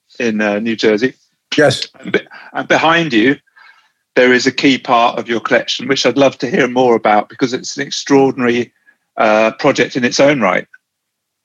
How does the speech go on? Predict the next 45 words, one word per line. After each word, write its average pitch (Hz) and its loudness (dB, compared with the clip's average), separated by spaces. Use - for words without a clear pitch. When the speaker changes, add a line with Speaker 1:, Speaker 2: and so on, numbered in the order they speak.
Speaker 2:
Absolutely. 208 4
Well, 175 2
you 196 0
know, 180 4
it, 185 -2
when, 165 0
when 175 4
you 175 2
collect, 208 2
you 160 0
know, 151 2
you, 156 0
you 156 2
get 185 2
off 180 4
into 143 -2
tangents. 131 -2
You 98 -4
know, 107 2
there 113 2
were 120 2
the 123 0
pulp 123 -2
magazines 113 -2
and 113 -4
there 113 2
were 113 4
the 117 2
black 117 0
magazines 110 -2
and 110 -2
there 110 2
were 110 2
the 104 -6
first 127 0
issues. 113 -2
But 156 4
I 160 4
became 175 2
enamored 160 2
because 147 -4
I'm 156 2
also 196 4
a, 135 4
um, 117 0